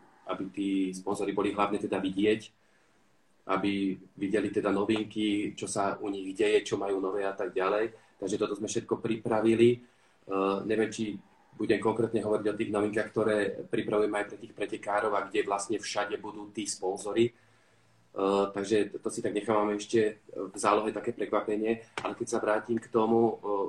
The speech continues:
ten podnet bol, bol veľký. Myslím, že my sme si to len rozdelili, to môžem povedať, teda máme generálneho sponzora, hlavného, e, sponzora štyroch sektorových, sponzor najväčšej ryby. Hej, potom sú tam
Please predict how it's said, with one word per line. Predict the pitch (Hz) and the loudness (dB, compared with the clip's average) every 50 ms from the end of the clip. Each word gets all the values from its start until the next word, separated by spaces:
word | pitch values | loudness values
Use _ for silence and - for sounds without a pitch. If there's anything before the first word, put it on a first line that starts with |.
| - - - _ _ _ _ _ _ _ _ _ _ _ _ _ _ | -4 -8 -14 _ _ _ _ _ _ _ _ _ _ _ _ _ _
ten | - 113 101 104 | 0 0 0 2
podnet | 110 107 98 113 107 101 | 0 0 0 0 -2 0
bol, | - 110 104 104 107 104 - - - - | 2 2 2 4 2 2 0 -2 -8 -12
bol | - - - - 117 113 110 110 | -14 -14 -2 2 4 4 6 4
veľký. | 107 104 104 - - 117 113 113 110 | 4 2 2 0 0 0 0 0 0
Myslím, | 107 104 - - 117 110 101 | -2 -6 -4 -2 -2 -2 -2
že | 101 110 107 | 0 0 0
my | 104 101 - | 0 -2 -4
sme | 110 104 | -6 -6
si | - | -6
to | 110 110 107 | -2 0 0
len | 110 101 | 0 0
rozdelili, | 95 101 98 - 107 101 101 101 | 0 -2 -2 -2 0 0 0 -2
to | 104 95 | -2 -2
môžem | 98 - 104 - | -2 -2 -4 -6
povedať, | 101 101 101 98 98 98 95 | -4 -4 -2 -2 -2 -4 -6
teda | 92 95 95 90 - - - _ _ _ _ | -6 -6 -6 -6 -6 -12 -20 _ _ _ _
máme | 104 98 98 98 92 | -2 0 2 2 2
generálneho | 101 107 117 110 113 107 107 110 107 | 2 2 2 2 2 0 0 0 -2
sponzora, | 107 - - 107 98 104 101 98 | -2 -2 -4 -4 -2 0 0 0
hlavného, | 92 95 101 101 101 107 107 101 101 98 | 0 0 0 0 0 0 -2 -2 0 2
e, | 95 92 - - - - 98 95 92 - | 2 0 0 -2 -6 -6 -4 -4 -4 -6
sponzora | - 98 98 95 101 98 104 117 | -4 -4 -2 0 0 0 0 0
štyroch | 190 - - 98 92 185 | -2 -2 -2 -2 0 -2
sektorových, | - - 101 - - 113 101 101 101 101 98 - - | -2 -6 -6 -4 -4 -2 -2 -2 -2 -2 -4 -8 -8
sponzor | - 101 95 98 95 95 | -10 -10 -8 -8 -8 -8
najväčšej | 95 95 95 98 95 - - 95 87 92 | -6 -8 -8 -8 -10 -8 -4 -4 -2 -2
ryby. | 107 113 120 127 131 - - - _ _ _ _ _ _ _ 107 | -2 -4 -4 -6 -6 -8 -12 -20 _ _ _ _ _ _ _ -6
Hej, | 104 | -4
potom | 101 98 107 110 104 | -2 -2 -2 -4 -2
sú | - 113 | -4 -2
tam | 110 107 95 95 92 92 92 | 0 2 2 2 0 -2 -6